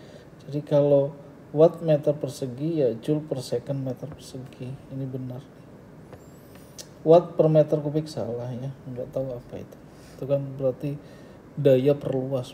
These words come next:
bukan, ya. Nah, jadi jawaban yang benar adalah dua dan empat. Satu, dua, tiga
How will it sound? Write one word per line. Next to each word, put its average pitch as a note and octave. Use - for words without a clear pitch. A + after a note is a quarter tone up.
bukan, C3+
ya. B2
Nah, -
jadi C#3+
jawaban C3
yang B2+
benar C#3
adalah C3+
dua C3+
dan B2
empat. -
Satu, C#3
dua, C#3
tiga C3